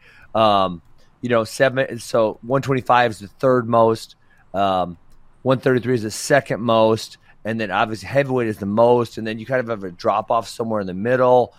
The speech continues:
You know, one seventy-four and eight four are both really bad. One forty-nine is really bad. And that was kinda how I felt like technique would be more segregated by weight classes when I did the, the freestyle point breakdowns,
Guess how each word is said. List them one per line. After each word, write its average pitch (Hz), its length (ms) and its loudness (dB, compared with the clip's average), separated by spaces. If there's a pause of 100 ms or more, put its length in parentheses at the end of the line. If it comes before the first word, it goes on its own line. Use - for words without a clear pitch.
(180)
You 104 60 -12
know, 107 80 -2
one 113 340 -4
seventy-four 110 460 -8
and 98 80 -10
eight 117 120 -6
four 113 180 -2
are 107 40 -6
both 107 260 -6
really 107 200 -4
bad. 107 460 0
One 107 200 -10
forty-nine 104 520 -6
is 95 100 -18
really 104 120 -6
bad. 98 420 -6 (460)
And 143 220 0 (160)
that 151 180 2
was 208 140 -4
kinda 233 240 2
how 190 380 2 (340)
I 190 240 8
felt 180 380 2
like 151 300 0
technique 143 460 -4
would 160 100 -2
be 135 100 -4
more 135 220 0
segregated 135 760 -2
by 113 140 4
weight 101 280 -4
classes 160 760 -2
when 127 120 -4
I 127 60 0
did 120 180 -6
the, 113 240 -6
the 104 120 -8
freestyle 135 520 -4
point 139 240 -8
breakdowns, 190 640 0